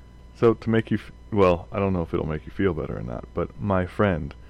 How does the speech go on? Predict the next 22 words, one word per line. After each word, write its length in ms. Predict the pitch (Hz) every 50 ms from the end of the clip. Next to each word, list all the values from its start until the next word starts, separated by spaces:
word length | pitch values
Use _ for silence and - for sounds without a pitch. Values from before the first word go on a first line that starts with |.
| - - - - -
who 140 | - - 101
has 460 | 95 98 92 90 82 78 80 - - - - - - -
a, 260 | - 90 85 85 82
uh, 320 | 80 80 73 67 71 76 78 - - - - - - - - - - - - - - - - - - - - - - - - - - - - -
a, 560 | - - - 87 82 80 82 78 78 73 - - - - - - -
his 160 | 98 87 82
dad 440 | - - 98 110 104 87 69 65 - - - - - - -
who 400 | - 101 98 90 85 82 82 80 85 - - - - - -
was 160 | 95 87 -
a 40 | 85
Marine 580 | 82 82 80 76 82 120 147 135 90 62 - - - - - - - - - - - -
and 300 | - 98 92 85 80 -
is 140 | - 87 -
getting, 400 | - 95 90 85 85 82 76 78 - - - - - - - - - - - - - - -
uh, 260 | 120 98 87 - - - - - - - - - -
buried 420 | - 92 87 85 82 80 80 78 90 - - - - - - - - - - - - - -
or 100 | 98 95
at 120 | 87 - -
least 280 | 92 87 - - -
placed 640 | - - 110 107 101 90 80 - - - - - - - - - - - - - - - - - -
in 400 | - 98 92 87 82 80 78 - -
Arlington, 680 | - 113 127 113 90 71 71 - - - 60 80